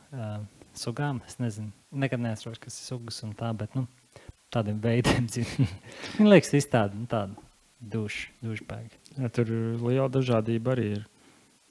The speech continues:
Speaker 2: Es redzēju Birds šausm-, ā, šo filmu, nu.
Speaker 1: Nē.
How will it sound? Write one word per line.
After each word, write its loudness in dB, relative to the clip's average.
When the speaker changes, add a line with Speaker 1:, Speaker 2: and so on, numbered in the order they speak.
Speaker 2:
Es 2
redzēju 0
Birds 4
šausm-, 2
ā, -2
šo -6
filmu, 2
nu. -6
Speaker 1:
Nē. 0